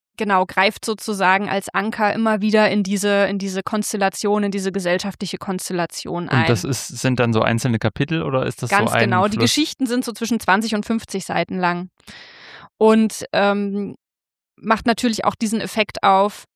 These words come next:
Speaker 1: dass man sich selber fragt, wenn man so in seinem Umfeld unterwegs ist, so mit welchen Abgründen habe ich's eigentlich zu tun, wenn ich zum Beispiel dann mal einem entfernten Bekannten begegne oder jemandem, den ich mal von früher in der Schule irgendwie kenne. Also so in etwa ist das, äh, gebaut. Auch sehr, sehr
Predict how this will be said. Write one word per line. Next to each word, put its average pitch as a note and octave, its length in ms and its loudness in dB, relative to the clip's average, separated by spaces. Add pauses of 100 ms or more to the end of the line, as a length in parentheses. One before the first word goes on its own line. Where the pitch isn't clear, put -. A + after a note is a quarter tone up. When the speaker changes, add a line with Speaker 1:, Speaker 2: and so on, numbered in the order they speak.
(100)
Speaker 1:
dass G3+ 180 0
man G#3 120 2
sich G3 140 -2
selber G#3 300 2
fragt, F#3+ 360 0
wenn G3+ 100 -2
man F#3+ 180 0
so F3+ 120 -2
in G3 100 -4
seinem F#3 220 0
Umfeld G#3 360 -2
unterwegs F#3+ 580 -2
ist, - 200 -6
so F#3+ 100 0
mit G3 140 -2
welchen F3+ 280 0
Abgründen G3+ 560 0
habe G3 140 0
ich's - 100 -4
eigentlich F#3+ 300 0
zu - 160 -6
tun, G#3+ 360 2
wenn F#3 140 4
ich G3 140 -2
zum F#3+ 180 -2
Beispiel F3 380 2
dann F3+ 140 -2
mal F3+ 100 0
einem F#3 340 -4
entfernten A3 500 0
Bekannten G#3 500 0
begegne G3 500 -2
oder G3 200 0
jemandem, G3+ 380 0
den F#3+ 120 -2
ich G#3 100 -6
mal F#3+ 120 2
von G3 160 -8
früher G3 260 -2
in F#3 60 -4
der F#3 100 -2
Schule F#3+ 340 -6
irgendwie F3 420 -8
kenne. - 200 -8 (240)
Also A3+ 180 2
so B3+ 140 4
in B3 80 4
etwa G#3 340 4 (160)
ist - 200 -8
das, G#3+ 180 -4
äh, - 160 -6
gebaut. F#3+ 560 2 (320)
Auch G#3 160 2
sehr, A3+ 200 2
sehr A3 140 0